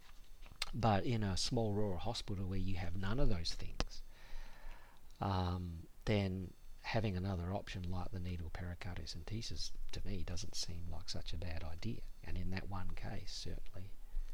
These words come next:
saved the person's life. Um, and so Dunning-Kruger thing, uh, you know, not so helpful.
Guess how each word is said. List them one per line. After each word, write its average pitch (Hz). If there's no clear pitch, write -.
saved 85
the -
person's 82
life. 85
Um, 85
and 85
so 90
Dunning-Kruger 156
thing, 131
uh, -
you 170
know, 131
not 123
so 131
helpful. 113